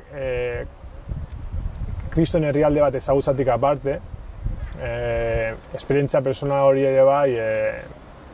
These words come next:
nire-, niretzat arras garrantzitsua izan zen,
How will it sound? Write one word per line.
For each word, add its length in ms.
nire-, 220
niretzat 480
arras 180
garrantzitsua 400
izan 160
zen, 200